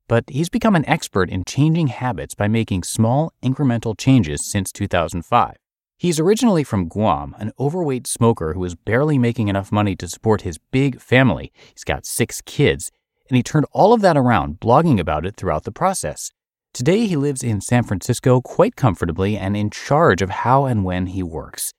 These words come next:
It's a great story, and you can check it out at zen habits dot net. But that's it for episode three forty-two of Optimal Startup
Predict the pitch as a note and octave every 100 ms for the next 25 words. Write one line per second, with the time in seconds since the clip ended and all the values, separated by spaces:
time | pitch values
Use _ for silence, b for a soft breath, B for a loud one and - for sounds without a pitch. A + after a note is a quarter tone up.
0 | _ _ _ A#2+ B2 G#2 C3 G3 - E3
1 | F3+ G#3+ G#2+ G2+ G2 - C3+ C3 B2 B2
2 | F2 - G2+ G#2 F#2+ F#2 G2+ - - -
3 | F#2+ - F#2+ B2+ - - _ _ _ _
4 | _ _ _ G3 - E3+ - D3+ - C#3
5 | B2+ A#2+ B2+ A2+ A#2+ A#2 - G#2+ F2+ -
6 | B2 C3+ F#2 - F2+ F2 E2 - F2 E2+